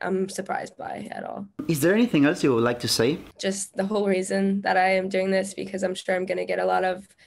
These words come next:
Speaker 1: questions. I get comments saying, "You're just looking for attention and you just want people to, like, you just want follows." Put all that aside. The only reason I'm doing this is to just share my story, to be more comfortable with my body,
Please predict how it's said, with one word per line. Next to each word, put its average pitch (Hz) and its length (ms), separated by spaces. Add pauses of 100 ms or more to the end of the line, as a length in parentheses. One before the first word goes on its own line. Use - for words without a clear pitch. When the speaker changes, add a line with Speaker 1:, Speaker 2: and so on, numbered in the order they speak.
(160)
Speaker 1:
questions. 196 580
I 185 200
get 190 180
comments 185 440
saying, 180 460
"You're 180 140
just 180 180
looking 196 240
for - 120
attention 196 720 (140)
and 175 720 (260)
you 180 180
just 175 240
want 175 260
people 170 320
to, 170 160
like, 175 300 (140)
you 180 120
just 175 160
want - 180
follows." 180 640 (440)
Put 214 160
all 185 180
that 180 160
aside. 180 560
The - 140
only 196 160
reason 190 240
I'm 185 160
doing 180 240
this - 340 (100)
is - 160
to - 80
just 185 400
share 185 240
my 180 180
story, 180 520 (300)
to - 100
be 185 80
more 180 180
comfortable 185 360
with 180 180
my 180 140
body, 175 560